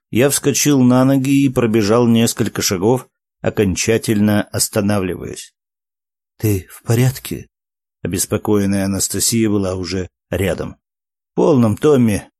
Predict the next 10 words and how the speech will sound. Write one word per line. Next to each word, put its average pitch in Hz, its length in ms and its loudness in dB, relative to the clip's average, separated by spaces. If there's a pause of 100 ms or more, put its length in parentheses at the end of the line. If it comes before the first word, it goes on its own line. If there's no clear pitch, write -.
(260)
Слегка 113 380 -2
поморщился 113 640 0
я, 104 240 0
оценивая 98 540 -2
состояние. 90 640 -4 (180)
"Томми?" 156 460 2 (540)
"Не 104 100 -4
обращай 107 480 0
внимания, 123 720 2 (100)
вырвалось". 113 640 -2